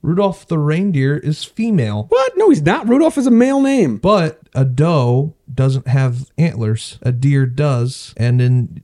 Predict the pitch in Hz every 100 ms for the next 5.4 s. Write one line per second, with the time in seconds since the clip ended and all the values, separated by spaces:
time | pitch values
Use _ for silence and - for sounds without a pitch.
0 | - 120 127 131 131 131 - 131 123 143
1 | 160 135 123 - - - 120 - 123 135
2 | 131 123 131 123 - 123 135 131 120 113
3 | 131 123 123 135 135 135 - 123 147 -
4 | _ - 127 131 139 147 - _ 143 143
5 | 139 147 -